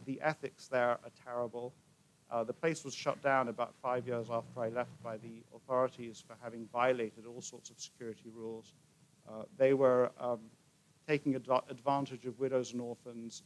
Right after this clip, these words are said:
It was not uncommon for me to be in the elevator, and my office was on the second floor, and the brokers were on the fourteenth floor, and there were women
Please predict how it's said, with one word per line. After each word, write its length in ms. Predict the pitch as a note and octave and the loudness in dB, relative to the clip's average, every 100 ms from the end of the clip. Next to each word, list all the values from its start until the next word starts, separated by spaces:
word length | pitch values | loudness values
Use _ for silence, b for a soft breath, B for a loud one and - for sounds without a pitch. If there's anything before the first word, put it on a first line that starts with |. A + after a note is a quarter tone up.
| D3 | -16
It 80 | C#3 | -6
was 280 | C3 B2 - _ _ _ _ C#3 | -4 -4 -8 _ _ _ _ 0
not 320 | C#3+ D#3+ - | 4 4 4
uncommon 680 | D3+ C#3+ - C#3 C#3 A#2 A2 - _ _ _ _ _ | 2 2 2 0 0 -2 -10 -16 _ _ _ _ _
for 100 | C#3 | 0
me 240 | C3 C#3 C#3+ | 2 4 2
to 100 | B2+ | -2
be 160 | C3 | -4
in 120 | C3 | 0
the 100 | B2+ | 0
elevator, 560 | B2 C3 A#2+ A#2 A2 B2 | 2 2 2 0 -2 -8
and 80 | A#2 | -2
my 200 | C3 D3+ | 2 4
office 320 | D3+ C#3 A#2 | 2 0 -14
was 140 | B2+ | -12
on 120 | B2+ A#2+ | -8 -8
the 60 | |
second 380 | - C3 - B2+ - | -6 -10 -8 -12 -8
floor, 220 | B2 A#2 | -6 -6
and 80 | A#2 | -8
the 40 | |
brokers 460 | G#2 C#3 C#3+ C#3+ A#2 | 4 6 6 2 -8
were 120 | B2 | -8
on 100 | A#2 | -8
the 60 | A2 - | -12 -16
fourteenth 360 | A#2 - A#2 _ - | -20 -20 -20 _ -14
floor, 260 | A#2 A2 A2 _ _ _ - | -12 -12 -16 _ _ _ -8
and 280 | B2+ A#2+ A#2 - | -2 -2 -2 0
there 220 | C#3 C#3 C#3 | 8 8 8
were 340 | C3+ B2 B2 - _ | 8 6 4 -2 _
women 640 | C#3+ C3 D#3 D#3 B2 A#2+ | -8 0 2 2 -2 -6